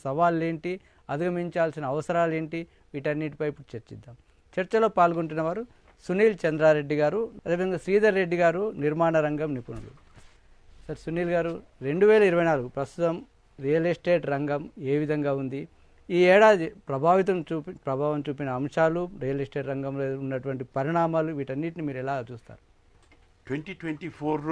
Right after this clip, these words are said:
Speaker 2: స్టార్ట్లో, అంటే మీకు డిసెంబర్లో, ట్వంటీ ట్వంటీ త్రీ డిసెంబర్లో ఎలక్షన్స్ ఉండడము,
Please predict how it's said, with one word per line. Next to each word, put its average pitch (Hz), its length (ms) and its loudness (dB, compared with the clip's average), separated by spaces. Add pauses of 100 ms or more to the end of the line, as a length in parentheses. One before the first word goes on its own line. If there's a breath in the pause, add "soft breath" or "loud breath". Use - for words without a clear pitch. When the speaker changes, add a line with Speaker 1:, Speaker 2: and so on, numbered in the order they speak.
(420)
Speaker 2:
స్టార్ట్లో, 135 880 0
అంటే 123 380 -6 (140)
మీకు 107 320 -8
డిసెంబర్లో, 110 760 -6
ట్వంటీ 104 360 -10
ట్వంటీ 101 340 -8
త్రీ 104 200 -12
డిసెంబర్లో 98 640 -6
ఎలక్షన్స్ 95 540 -8
ఉండడము, 92 560 -8